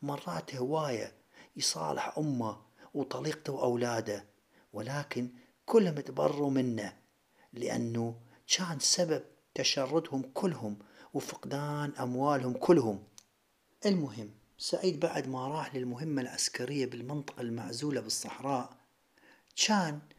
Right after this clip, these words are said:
منعزل حتى عن الجنود اللي كانوا وياه. كان كل عقله في المصايب اللي إجت على راسه، وشلون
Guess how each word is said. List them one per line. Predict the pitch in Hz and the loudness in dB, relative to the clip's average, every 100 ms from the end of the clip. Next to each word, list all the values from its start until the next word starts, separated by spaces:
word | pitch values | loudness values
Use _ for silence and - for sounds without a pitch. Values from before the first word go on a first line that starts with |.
| - 220 | -4 4
منعزل | 220 - 147 143 - | 4 4 -2 -2 -2
حتى | 240 - 170 | -4 -2 -2
عن | 175 | -2
الجنود | 165 151 147 185 180 170 - - - - | -4 -2 -2 2 0 -2 -10 -20 -20 -10
اللي | 156 156 | -6 0
كانوا | - 180 170 147 127 | 0 2 0 0 2
وياه. | 120 117 104 - _ _ _ - _ - | 2 2 0 -8 _ _ _ -20 _ -2
كان | - 165 | -2 -2
كل | 139 - 170 | -4 -2 -2
عقله | - - 151 156 151 - - | -4 -6 -4 -4 -6 -16 -20
في | - 170 | -8 -4
المصايب | 143 131 - 156 156 156 156 - _ - _ 151 | -2 0 0 0 -2 -2 -4 -18 _ -20 _ -2
اللي | 143 135 160 | 0 0 2
إجت | 160 - | 2 2
على | - 123 | -2 0
راسه، | 117 127 123 - 113 - _ _ - - - | 0 0 0 0 -2 -8 _ _ -20 -20 -6
وشلون | - 143 151 160 156 | -4 -2 -2 -2 -6